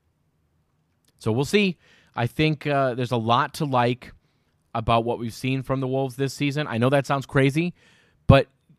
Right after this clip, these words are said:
you got an early, earlier look than you thought at some of your younger players. Ant really shi-, has been shining, I think, and continues to improve because of injuries and because of covid.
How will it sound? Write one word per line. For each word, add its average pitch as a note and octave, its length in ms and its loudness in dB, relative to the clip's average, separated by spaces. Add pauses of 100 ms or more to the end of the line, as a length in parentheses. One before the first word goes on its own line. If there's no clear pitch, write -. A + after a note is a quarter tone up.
(120)
you C3+ 100 -6
got B2+ 180 4
an A#2 100 -4
early, D3+ 360 4 (140)
earlier F3 380 6
look D3+ 220 4
than C#3+ 120 0
you C3+ 80 0
thought C3+ 320 4
at B2 80 -2
some B2 140 -2
of A#2+ 80 0
your A#2 80 4
younger G#2+ 260 0
players. B2 480 -2 (960)
Ant C#3+ 260 2
really C#3 460 4
shi-, - 380 0
has C3 180 0
been A#2+ 140 2
shining, C3 420 0
I C3 60 0
think, C3 180 -4
and A2 260 -6
continues D3+ 520 -2
to C#3+ 120 0
improve C#3 480 2 (600)
because D3+ 440 4
of D#3+ 120 2
injuries D3 400 0
and B2+ 40 -2
because A#2+ 280 0
of A#2+ 80 -6
covid. B2+ 400 0